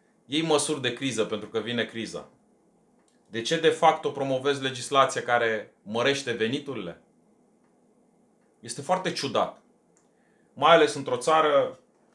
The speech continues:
cum se spunea pe vremea comunismului, în curs de dezvoltare, cum este România, da? O țară care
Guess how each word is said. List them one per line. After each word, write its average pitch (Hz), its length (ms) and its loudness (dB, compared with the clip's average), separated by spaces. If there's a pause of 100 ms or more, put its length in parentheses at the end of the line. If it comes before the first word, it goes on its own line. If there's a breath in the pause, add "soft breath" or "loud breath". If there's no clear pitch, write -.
(180)
cum 117 100 -16
se 127 100 -12
spunea 143 320 2
pe 135 80 0
vremea 135 340 4
comunismului, 139 640 -4
în 127 120 -4
curs 156 220 -8
de 143 100 4
dezvoltare, 123 760 2
cum 98 180 -12
este 107 260 -6
România, 104 540 -6
da? 98 320 -4
O 92 100 -8
țară 127 340 2
care 147 440 0